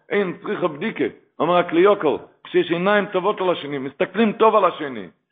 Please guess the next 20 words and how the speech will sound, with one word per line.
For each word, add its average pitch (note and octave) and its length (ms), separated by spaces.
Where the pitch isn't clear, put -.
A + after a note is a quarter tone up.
כלפי E3+ 320
אחרים F#3+ 380
יש E3 100
עין G3+ 220
טובה, G3+ 360
גמילות F#3 300
חסדים, G#3+ 540
לא A#3+ 100
צריכים G#3+ 240
שום A3+ 220
בדיקה, D#3+ 260
זה D#3 80
בלי G3 240
סופק G3+ 260
שלמה E3 260
בכל B2+ 220
המידס, G#2+ 320
אמר F#2+ 160
רק - 160
ליוקר. D#2 300